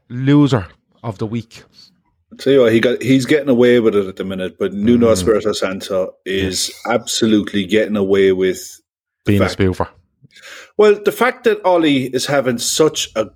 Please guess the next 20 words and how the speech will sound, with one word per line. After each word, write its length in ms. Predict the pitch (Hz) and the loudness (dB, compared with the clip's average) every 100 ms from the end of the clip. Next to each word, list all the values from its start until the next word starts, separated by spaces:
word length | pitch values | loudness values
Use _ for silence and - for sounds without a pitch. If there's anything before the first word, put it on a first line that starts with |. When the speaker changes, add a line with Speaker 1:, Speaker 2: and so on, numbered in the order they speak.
| - | -2
Speaker 2:
good 220 | 127 123 | -2 -2
time 280 | - 113 107 | -6 -4 -4
at 100 | 107 | -6
the 60 | |
wheel 380 | 107 113 92 82 _ _ _ _ _ _ _ | -4 -4 -4 -8 _ _ _ _ _ _ _
is 240 | 113 113 107 | 0 0 0
deflecting 760 | 117 - 143 143 139 120 113 - _ | -4 0 0 2 0 -2 -4 -10 _
a 120 | 117 120 | -4 0
lot 300 | 117 139 131 | 2 2 0
of 100 | 117 | -2
attention 420 | 113 120 117 117 | 0 -2 -2 -2
away 200 | 113 110 | 2 2
from 320 | - 110 120 - | 0 -8 -10 -16
a 40 | - | -6
fair 220 | 160 156 | -2 -2
few 220 | - 156 | -2 -2
managers 460 | 156 123 104 107 107 | 0 -2 -4 -8 -8
in 100 | 101 | -10
this 180 | 95 - | -10 -12
league, 220 | 95 | -14